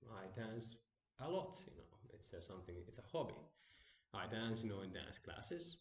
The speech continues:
but I dance also, like, uh, very much in, in parties, you know, techno parties, could be whatever, whatever parties actually, you know, drum and bass, but m-, most of electronic music, but also, you know, anything that, you know, has a,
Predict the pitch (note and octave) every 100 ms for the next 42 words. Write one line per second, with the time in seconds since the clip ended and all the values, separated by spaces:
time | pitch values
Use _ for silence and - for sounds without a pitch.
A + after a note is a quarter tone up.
0 | - E2 E2+ E2+ E2 E2 E2+ E2 D2+ E2+
1 | - E2+ E2 E2+ G2 F2 E2+ F2 F2+ -
2 | G#2 G2+ A#2+ F#2 D#2+ - - - E2+ E2+
3 | F2+ - D3+ B2+ - - - - - -
4 | D#2+ - A2 A2 C3+ B2+ - C3 - -
5 | _ - F2+ E2+ E2 D#2+ E2 B2+ C3+ -
6 | G#2 C#3+ G3+ A#3+ E3 B2 E2+ - - -
7 | - - - - - - - - _ -
8 | A#2 F2 F2 F2 F2 E2+ G2 - - -
9 | - B2 A#2+ D#3 E3 E3 D#3 D#3 D#3 -
10 | C3 C#3 C3 B2+ B2+ B2+ C#3+ C#3+ C#3+ C#3
11 | C#3 C#3 - _ - E3+ A3 G#3+ G3+ F#3
12 | D#3+ D3+ D#3 D3 C#3 C#3 C3 A#2+ A#2